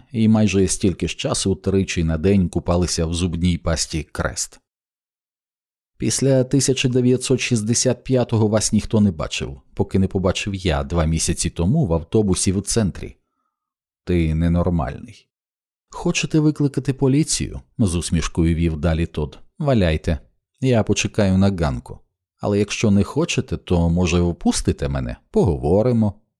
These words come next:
Запала довга пауза. Старган вивчав поглядом усміхненого хлопчиська.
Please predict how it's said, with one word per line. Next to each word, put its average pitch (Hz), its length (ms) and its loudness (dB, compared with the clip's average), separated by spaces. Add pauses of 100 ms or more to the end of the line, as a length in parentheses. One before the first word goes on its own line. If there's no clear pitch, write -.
(960)
Запала 110 600 0
довга 82 500 0
пауза. 58 580 -8 (480)
Старган 87 520 0
вивчав 87 480 0
поглядом 82 560 2
усміхненого 80 720 0
хлопчиська. - 800 -4